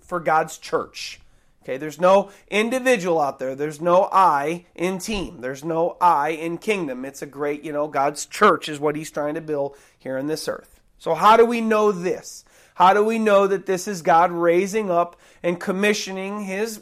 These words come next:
children to work for him in his vineyard? Jesus says to his disciples, Matthew nine thirty-seven and thirty-eight, "Then he said to his disciples, 'The harvest is truly plentiful, plentiful,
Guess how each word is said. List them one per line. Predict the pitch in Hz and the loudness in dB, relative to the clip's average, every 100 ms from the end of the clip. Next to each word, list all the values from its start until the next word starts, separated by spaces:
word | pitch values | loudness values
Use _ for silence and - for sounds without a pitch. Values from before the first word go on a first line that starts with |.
| _ - | _ -4
children | 247 214 185 196 208 | 2 4 4 -2 -6
to | 226 | -4
work | 190 196 202 202 | -2 0 0 -4
for | - 220 | -6 -4
him | 196 175 180 | 0 -2 -2
in | 175 | -4
his | 170 165 156 | -4 -8 -6
vineyard? | 190 151 98 _ _ _ _ _ _ _ _ _ | -6 -6 -12 _ _ _ _ _ _ _ _ _
Jesus | - 123 139 | -18 -14 -10
says | - 151 151 | -6 -6 -2
to | |
his | 170 160 | -4 -4
disciples, | 170 196 196 170 143 131 | 0 2 2 -2 -8 -8
Matthew | 135 131 165 | -8 -8 -8
nine | 160 165 175 165 139 | -4 0 2 0 -4
thirty-seven | 151 147 - 151 151 | -6 -6 -8 -8 -8
and | 151 | -8
thirty-eight, | 160 175 190 175 - _ _ - | -8 -6 -6 -6 -12 _ _ 4
"Then | 240 285 | 8 8
he | 277 233 254 277 | 6 0 -2 -2
said | - 226 226 220 | 2 4 4 0
to | 220 | -4
his | 214 | -6
disciples, | 226 208 180 120 - 180 277 - - _ _ _ - - | -6 -4 -2 -4 -6 -8 -8 -12 -18 _ _ _ -20 -4
'The | 185 220 | 4 4
harvest | - 226 285 349 349 349 339 - 254 | 4 4 6 8 6 0 -2 -4 -8
is | 233 - | -10 -8
truly | - 320 339 330 339 339 | -4 0 2 2 0 -2
plentiful, | - - 226 294 277 196 - 113 _ | -4 -6 2 2 2 -8 -14 -16 _
plentiful, | - 277 277 - 113 180 | 4 4 4 -12 -10 -12